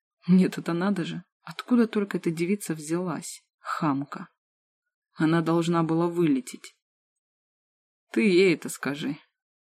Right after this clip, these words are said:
Майлз болван, ничего доверить нельзя.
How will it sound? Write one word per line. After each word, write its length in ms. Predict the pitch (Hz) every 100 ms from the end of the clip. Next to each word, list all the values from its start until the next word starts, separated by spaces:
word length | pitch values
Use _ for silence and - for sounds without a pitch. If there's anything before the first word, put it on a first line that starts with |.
| _ _
Майлз 520 | 165 175 190 156 139
болван, 680 | 135 143 156 165 147 175 160 -
ничего 640 | 160 175 196 - 202 180
доверить 420 | 151 151 151 135
нельзя. 460 | 151 151 151 143 160